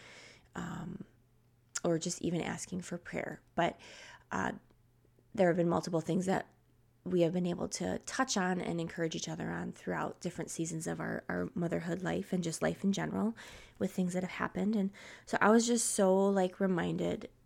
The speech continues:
of how important having support, like, online world is super awesome and it's so helpful in those ways, but it's also important to build those relationships physically, um,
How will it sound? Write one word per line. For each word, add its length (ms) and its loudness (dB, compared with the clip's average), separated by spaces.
of 480 -4
how 180 4
important 680 2
having 480 -2
support, 760 -6
like, 240 -2
online 440 8
world 220 6
is 120 2
super 480 2
awesome 480 -2
and 160 -2
it's 160 -8
so 140 -4
helpful 640 -4
in 160 -2
those 240 -2
ways, 300 0
but 220 -4
it's 220 -6
also 340 -4
important 460 -6
to 100 -8
build 300 -6
those 220 -6
relationships 960 -8
physically, 600 -10
um, 320 -8